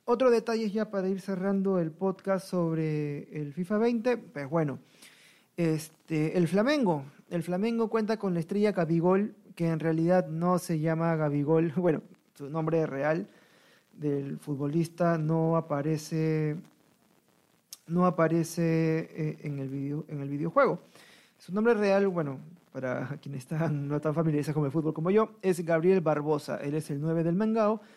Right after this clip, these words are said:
y, bueno, es conocido por todos como Gabigol. Ahora, si tú quieres jugar con el Flamengo y tratar de estar con, con este jugador, poderlo maniobrar, pues bueno, te contaremos que no es así. Él tiene una,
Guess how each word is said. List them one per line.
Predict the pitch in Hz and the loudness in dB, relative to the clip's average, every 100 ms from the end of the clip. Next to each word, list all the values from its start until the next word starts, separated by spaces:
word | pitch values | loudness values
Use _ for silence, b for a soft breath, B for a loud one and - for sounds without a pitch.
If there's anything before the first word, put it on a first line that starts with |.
| B B B | B B B
y, | 147 | -12
bueno, | 135 127 | -8 -8
es | 123 | -4
conocido | 156 143 151 156 | -4 -4 -2 -2
por | 156 | -2
todos | - 196 185 | 0 2 2
como | 151 135 127 | 0 -2 -2
Gabigol. | 127 127 - - b b b b b | -4 -4 -8 -14 b b b b b
Ahora, | 160 156 151 143 | 0 2 2 0
si | - 165 | -2 -6
tú | 151 214 | -4 -4
quieres | 214 233 | 0 0
jugar | 226 196 202 | 2 4 4
con | 208 | 4
el | 196 | 2
Flamengo | 156 156 202 202 208 - | 0 2 2 4 2 0
y | 165 160 147 | -2 0 -2
tratar | 147 151 151 185 185 | -2 -4 0 -2 0
de | 196 190 165 151 143 151 _ _ _ | 0 2 0 -2 -6 -12 _ _ _
estar | 160 151 - 170 170 | -18 -6 0 0 0
con, | 196 185 175 160 156 147 147 151 | 0 2 0 -2 -6 -8 -10 -12
con | 147 156 | -10 -8
este | 165 196 | -6 -4
jugador, | 180 170 160 185 185 | 0 2 4 2 2
poderlo | 165 156 180 | 0 0 2
maniobrar, | 185 185 190 214 220 | 2 0 2 0 0
pues | 220 165 | 0 0
bueno, | 185 170 | 0 0
te | 165 | -2
contaremos | 160 156 165 180 190 185 | -4 -2 -2 0 -2 -4
que | 151 | -6
no | 143 143 143 139 147 | -4 -4 -4 -4 -4
es | 147 - 185 | -6 -8 -6
así. | 180 339 - b b b b | -2 -4 -6 b b b b
Él | - 190 202 202 196 175 | 0 2 4 2 0 0
tiene | 196 190 190 | 0 2 4
una, | 190 190 185 190 185 185 180 180 175 170 165 170 | 4 2 2 0 2 2 0 0 0 -2 -4 -6